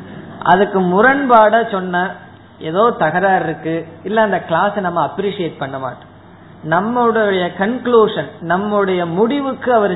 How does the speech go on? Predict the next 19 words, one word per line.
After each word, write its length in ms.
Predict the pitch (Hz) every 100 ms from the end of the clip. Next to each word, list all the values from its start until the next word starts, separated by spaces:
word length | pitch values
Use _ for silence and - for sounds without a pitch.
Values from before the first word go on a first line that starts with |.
| 175
சேர்ந்து 480 | 190 220 262 262 254
சொன்னாருன்னா, 640 | 180 180 190 175 165 175 196 - - - -
அதனாலதான் 520 | - 202 214 214 240 196
முதல் 380 | 180 180 247 247
வகுப்புல 500 | 190 190 202 208 214
குரு 220 | 170 190 220
வந்து 240 | 185 180 202
"நீங்க 240 | 180 170
எல்லாம் 300 | 165 175 214
சம்சாரின்னு" 640 | 165 170 196 196 180 185 202
சொன்னா 280 | 160 151 156 160 - -
சிஷ்யர்களுக்கெல்லாம் 720 | 160 160 202 180 170 170 147
அவ்வளவு 280 | 135 170 175
சந்தோஷம். 540 | 151 143 151 139 135 127 127
ஆமா, 320 | 131 135 131 127 - - - - -
உண்மையை 400 | 160 202 202 180
அப்படியே 400 | - 151 156 175
சொல்றாருன்னு 560 | 160 139 135 131 135
சொல்லி. 240 | - 135